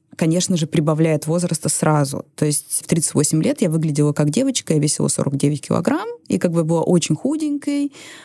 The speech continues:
Ну, там у меня, наверное, были какие-то возрастные изменения, но в целом вот образ был очень девичий, да, и десять килограмм, конечно же, сделали из меня сразу же женщину, из девочки.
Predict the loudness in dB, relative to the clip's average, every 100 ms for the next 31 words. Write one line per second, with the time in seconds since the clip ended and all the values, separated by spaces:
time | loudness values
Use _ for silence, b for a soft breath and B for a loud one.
0 | B B 0 2 2 2 2 2 2 2
1 | 2 -2 -6 -2 0 2 2 2 2 2
2 | 2 2 0 0 0 0 0 2 2 0
3 | -2 -2 0 0 0 0 0 0 0 0
4 | 2 2 2 -2 -6 -2 -2 0 0 0
5 | 0 0 0 0 0 0 0 0 0 0
6 | 0 -2 B 0 2 2 4 4 2 2
7 | 0 0 0 0 -2 -2 -2 -2 -2 -2
8 | -6 -6 -4 0 0 0 -2 -4 -6